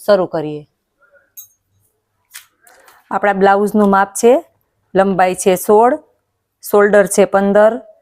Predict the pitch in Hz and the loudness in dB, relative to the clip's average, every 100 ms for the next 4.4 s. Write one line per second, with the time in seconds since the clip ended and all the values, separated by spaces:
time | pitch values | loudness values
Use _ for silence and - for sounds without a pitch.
0 | _ _ _ - 196 202 208 202 208 202 | _ _ _ -4 -2 2 0 2 -2 0
1 | 208 208 220 233 - - _ _ _ 196 | 0 2 2 0 -2 -12 _ _ _ -4
2 | 208 202 175 175 214 220 214 247 240 _ | 0 0 0 0 0 0 2 0 0 _
3 | _ _ _ _ _ 185 185 208 208 208 | _ _ _ _ _ -4 -2 0 0 0
4 | 196 202 202 196 | 0 -2 0 0